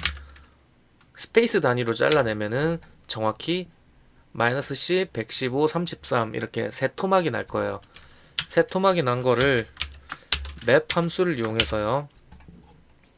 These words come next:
이렇게 하면은, 자, 맵 함수의 용도가 그거예요. 콤마 기준으로 봤을 때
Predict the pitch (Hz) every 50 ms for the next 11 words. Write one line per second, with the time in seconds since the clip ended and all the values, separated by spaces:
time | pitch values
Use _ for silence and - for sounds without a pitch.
0 | - - - - - - - - - - - - - - - - _ _ _ _
1 | _ _ _ _ - - - - - - - - - - - - - - - _
2 | _ - - - - - - - - - - - - 135 127 135 131 - 170 175
3 | 160 131 117 117 131 139 127 113 104 98 - - - - - - - - - _
4 | _ _ - - - - - - - - - - - - - - - - - -
5 | - - 117 113 - - - - 123 131 131 - - - 208 214 208 - - 214
6 | 214 196 151 117 107 107 107 107 127 127 120 117 - 107 101 117 117 110 104 101
7 | 98 104 - _ _ _ _ _ - - _ _ _ _ _ _ - - 208 220
8 | 214 214 208 180 131 123 - 127 135 143 131 120 107 110 110 - - 113 - -
9 | - 120 123 120 110 104